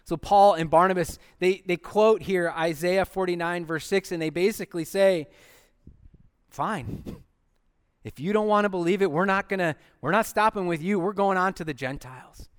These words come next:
And the Gentiles are honored, and, and they're, they're excited, and they, they believe.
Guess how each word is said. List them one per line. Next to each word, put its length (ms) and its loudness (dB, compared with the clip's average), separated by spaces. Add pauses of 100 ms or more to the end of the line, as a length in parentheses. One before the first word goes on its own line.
(260)
And 80 -6
the 80 0
Gentiles 520 0
are 180 -2
honored, 420 0
and, 200 -2 (220)
and 120 -4
they're, 260 2 (720)
they're 120 4
excited, 640 4
and 120 -4
they, 340 -2 (440)
they 100 2
believe. 760 0